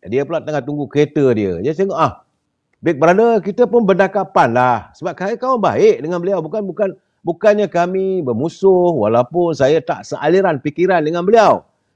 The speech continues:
Cuma saya nasihat dia sebagai seorang sahabat. Sebagai seorang abang, saya lebih tua daripada dia. Dari segi usianya. Saya kata, "Brother, ha, saya ingat sudah-sudahlah. You dah jadi Perdana Menteri, you dah segala-galanya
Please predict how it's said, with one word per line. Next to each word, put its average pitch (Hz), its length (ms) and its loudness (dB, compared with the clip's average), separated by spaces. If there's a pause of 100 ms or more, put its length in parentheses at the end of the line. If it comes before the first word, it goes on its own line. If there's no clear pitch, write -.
Cuma 226 240 2
saya 208 160 6
nasihat 180 480 0
dia - 20 -8
sebagai 175 220 -4
seorang 175 240 -8
sahabat. 180 560 -4 (560)
Sebagai 175 320 2
seorang 180 240 0
abang, 180 480 -2
saya 143 180 -6
lebih 180 300 -4
tua 127 320 -2
daripada 175 160 -4
dia. 208 220 4 (640)
Dari 123 140 -4
segi 160 180 -2
usianya. 214 720 4 (1200)
Saya 143 240 -2
kata, 160 100 2
"Brother, 147 400 2 (400)
ha, 85 120 -14 (760)
saya 135 240 2
ingat 170 160 0
sudah-sudahlah. 104 880 -2
You 143 100 -2
dah 165 140 0
jadi 160 240 0
Perdana 160 240 0
Menteri, 156 560 0
you - 20 2
dah 131 140 -2
segala-galanya 156 480 2